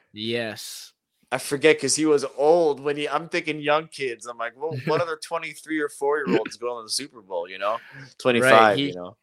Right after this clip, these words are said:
Speaker 1: no, he, he came in older and, and went
Speaker 2: He
Speaker 1: immediately.
Speaker 2: came in there, hairy arms, just
Speaker 1: <laughs>
Speaker 2: fucking ready to go, man. <laughs> Like, got the fuck, he's got the turtleneck, just slinging
Speaker 1: Yeah.
Speaker 2: rocks up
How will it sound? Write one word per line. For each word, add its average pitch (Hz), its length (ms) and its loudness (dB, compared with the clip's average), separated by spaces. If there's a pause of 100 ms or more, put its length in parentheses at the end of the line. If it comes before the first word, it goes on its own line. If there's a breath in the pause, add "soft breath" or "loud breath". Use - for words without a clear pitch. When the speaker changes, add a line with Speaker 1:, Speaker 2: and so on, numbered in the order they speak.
(100)
Speaker 1:
no, 123 340 -4
he, 135 300 -4
he 139 180 -6
came 165 300 -4
in 147 120 -4
older 127 440 -4
and, 104 260 -10
and 113 260 -6
went 113 280 -6
Speaker 2:
He 110 60 -14
Speaker 1:
immediately. 107 260 -6
Speaker 2:
came 165 180 6
in 160 80 4
there, 151 180 8
hairy 156 500 4
arms, 151 380 -2
just 147 240 -12
Speaker 1:
<laughs> 139 40 -6
Speaker 2:
fucking 147 480 -2
ready 156 260 0
to 156 100 -4
go, 143 280 -2
man. 147 480 -6
<laughs> - 20 -8
Like, 147 280 -2 (340 soft breath)
got 151 240 2
the 139 140 -4
fuck, 139 300 -4
he's 143 180 -10
got 151 160 0
the 135 100 -6
turtleneck, 151 720 -2
just 131 380 -6
slinging 135 240 -2
Speaker 1:
Yeah. 113 140 2
Speaker 2:
rocks 127 440 0
up 117 160 -4